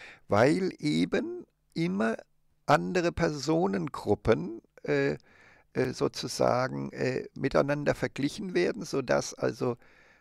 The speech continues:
sozusagen das Verhalten des Richters Süd, ja, nicht auch, äh, nicht Einfluss hat auf alle G-, Bürger des Staatsanwaltes Ost, ja,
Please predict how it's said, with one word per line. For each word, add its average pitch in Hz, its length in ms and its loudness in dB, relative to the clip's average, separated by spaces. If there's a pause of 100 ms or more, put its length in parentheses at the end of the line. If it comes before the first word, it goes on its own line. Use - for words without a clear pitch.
sozusagen 127 960 0 (140)
das - 160 -2
Verhalten 135 560 2
des - 260 0
Richters - 640 -4 (960)
Süd, - 500 -2
ja, 285 340 2 (580)
nicht - 400 -6
auch, 156 300 4 (220)
äh, 160 120 0
nicht 160 320 -4
Einfluss 156 560 0
hat - 220 -2
auf - 180 -2 (140)
alle 170 360 8
G-, - 180 -12 (300)
Bürger 160 540 6 (1400)
des 123 320 6
Staatsanwaltes 139 1080 2 (360)
Ost, - 460 4
ja, 139 220 6